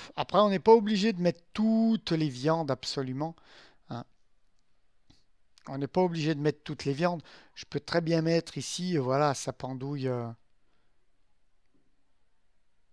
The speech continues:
et mettre, pourquoi pas, sur le sol aussi, les lapins.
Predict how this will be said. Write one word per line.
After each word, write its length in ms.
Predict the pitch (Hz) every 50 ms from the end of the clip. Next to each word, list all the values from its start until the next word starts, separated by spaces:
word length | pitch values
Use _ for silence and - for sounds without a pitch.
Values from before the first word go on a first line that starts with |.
| _ _ _ _ - _ - _ _ _ _ - _ - _ _ _ _ _ _ - _ - - - - - - - - 185 185 185 185 180 180 180 180 180 180 180 180 180 _ _ - - - - - - - - _ _ _ - _ - -
et 80 | - 143
mettre, 340 | 143 170 202 220 - - -
pourquoi 320 | - - 170 - - 180 165
pas, 200 | - - 226 220
sur 260 | - - - 156 156
le 120 | 156 147
sol 460 | 135 - - - - - 196 208 196
aussi, 380 | 170 139 - - - - 185 185
les 120 | 151 143
lapins. 460 | 131 139 151 - - - 165 170 175